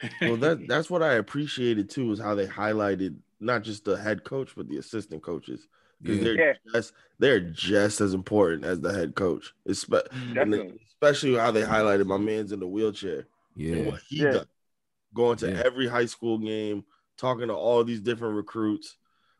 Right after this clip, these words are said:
Speaker 1: all this different stuff. And, and, and also just the way he's real with them. And the
Speaker 2: Yeah.
Speaker 1: way he went to Joe and was like, "Yo, Joe, what are you doing?"
Speaker 2: Right.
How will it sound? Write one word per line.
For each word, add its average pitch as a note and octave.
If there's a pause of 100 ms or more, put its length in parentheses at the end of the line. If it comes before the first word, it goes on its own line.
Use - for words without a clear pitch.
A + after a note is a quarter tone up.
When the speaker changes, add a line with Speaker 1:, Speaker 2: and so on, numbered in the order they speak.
(180)
Speaker 1:
all B2+
this A#2
different A2
stuff. G#2+ (480)
And, A#2+
and, B2+
and C3
also D3+
just A#2
the B2+
way C3
he's C3
real E3+
with G#2+
them. E2+ (480)
And -
the G#2
Speaker 2:
Yeah. B2
Speaker 1:
way C3
he -
went C#3
to B2
Joe D#3+
and A#2
was A2
like, A2
"Yo, C#3+
Joe, A2+
what B2+
are E3
you D#3
doing?" C3+ (800)
Speaker 2:
Right. E2